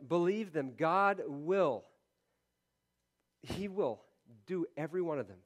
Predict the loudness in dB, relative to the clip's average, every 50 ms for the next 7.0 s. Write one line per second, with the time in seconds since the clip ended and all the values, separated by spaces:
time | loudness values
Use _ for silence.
0 | _ _ -6 -6 -6 -6 -8 -14 -20 -8 -4 -2 -2 -2 -2 -4 -4 -4 -2 -4
1 | -6 -6 -8 -8 -8 -8 -10 -10 -10 -12 -14 -12 -8 -6 -6 -6 -8 -10 _ -8
2 | -8 -8 -8 -14 -16 -16 -18 -18 -12 -8 -8 -8 -8 -10 -14 -16 -20 -20 -20 _
3 | _ _ _ _ _ _ _ _ _ -16 -10 -4 -2 -2 -2 -2 -4 -6 -6 -6
4 | -6 -8 -6 -6 -6 -6 -6 -10 -12 -10 -10 -12 -12 -10 -10 -10 -10 -10 -14 _
5 | _ _ _ _ _ _ _ 0 0 0 0 -2 -8 -10 -12 -12 -12 -14 -12 -8
6 | -4 -4 -4 -4 -6 -8 -8 -8 -6 -4 -4 -4 -4 -8 -10 -8 -10 -10 -10 -12